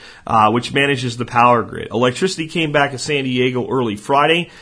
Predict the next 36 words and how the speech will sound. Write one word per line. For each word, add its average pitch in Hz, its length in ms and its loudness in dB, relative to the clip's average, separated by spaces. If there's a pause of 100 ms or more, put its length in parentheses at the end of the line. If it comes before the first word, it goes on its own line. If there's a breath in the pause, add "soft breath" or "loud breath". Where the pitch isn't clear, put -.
(180 loud breath)
signaling 180 580 0
that 135 140 -2
the 120 80 -2
blackout 131 640 4
was 110 100 -4
essentially 120 480 -2
over 147 300 2
because 120 260 -8
most 131 240 -2
people 127 540 -4
affected 156 640 -2 (240 loud breath)
were 120 180 0
in 123 140 0
the 113 80 0
neighbor's 135 640 0
eighth 135 220 -4
largest 120 540 -2
city, 175 580 -4 (240 loud breath)
or 117 120 0
in 120 200 0
the 123 60 0
nation's 127 440 -2
eighth 123 180 -4
largest 117 300 -4
city. 139 200 0
City 135 280 -4
schools, 147 340 -4
state 139 180 -2
universities, 123 500 -4
community 131 280 -4
colleges 123 360 0
in 120 60 -10
the 107 100 -4
area 127 360 2 (280 loud breath)
remained 117 420 -2
shuttered. 190 800 0